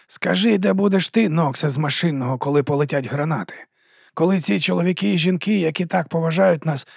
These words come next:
зіткнуться зі своїм найважчим випробуванням, де будеш ти?»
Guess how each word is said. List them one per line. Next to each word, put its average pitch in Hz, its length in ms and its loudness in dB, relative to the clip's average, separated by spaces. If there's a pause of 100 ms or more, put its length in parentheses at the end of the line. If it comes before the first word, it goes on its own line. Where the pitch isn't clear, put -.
(260)
зіткнуться 190 560 0
зі 175 140 2
своїм 175 360 -2
найважчим 170 600 0
випробуванням, 127 680 0 (340)
де 202 180 2
будеш 185 340 0
ти?» 135 300 -2